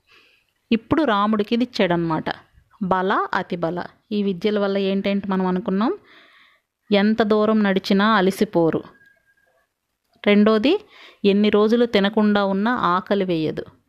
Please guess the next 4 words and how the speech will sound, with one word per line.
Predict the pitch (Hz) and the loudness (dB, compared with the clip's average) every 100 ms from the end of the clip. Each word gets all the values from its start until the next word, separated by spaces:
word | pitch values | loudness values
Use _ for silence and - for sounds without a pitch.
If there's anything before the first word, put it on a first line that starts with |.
| - | -4
అలాగే | 185 185 185 269 | 0 0 0 -2
దాహం | 202 190 185 208 196 | 0 0 0 -2 0
వేయదు. | 180 160 160 - - - - _ | 0 0 -2 -10 -18 -20 -20 _
మనకి, | 202 214 214 220 254 | -2 -2 -2 -2 -2